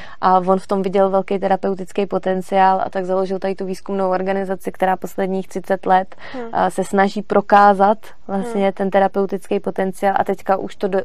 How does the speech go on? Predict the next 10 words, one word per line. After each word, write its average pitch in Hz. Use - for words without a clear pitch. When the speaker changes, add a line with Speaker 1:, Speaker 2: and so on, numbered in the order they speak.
Speaker 1:
jde 190
do 185
finále. 190
Oni 202
to 202
M 196
D 196
M 196
A, 196
a, 185